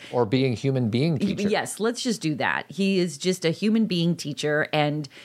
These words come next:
Speaker 2: you know, just, I can't tell you how often I use his quotes. <laughs>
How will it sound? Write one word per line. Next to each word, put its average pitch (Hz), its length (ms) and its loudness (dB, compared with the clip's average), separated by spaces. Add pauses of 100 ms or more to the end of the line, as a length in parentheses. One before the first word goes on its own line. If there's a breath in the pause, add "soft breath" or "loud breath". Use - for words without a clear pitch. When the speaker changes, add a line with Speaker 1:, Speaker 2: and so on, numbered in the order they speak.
(140 loud breath)
Speaker 2:
you 165 120 0
know, 147 420 2
just, 175 400 -4
I 151 140 0
can't 151 280 -6
tell 165 120 0
you 156 140 2
how 147 160 2
often 147 340 0
I 139 80 0
use 143 340 -2
his 160 200 0
quotes. 151 600 0
<laughs> 190 40 2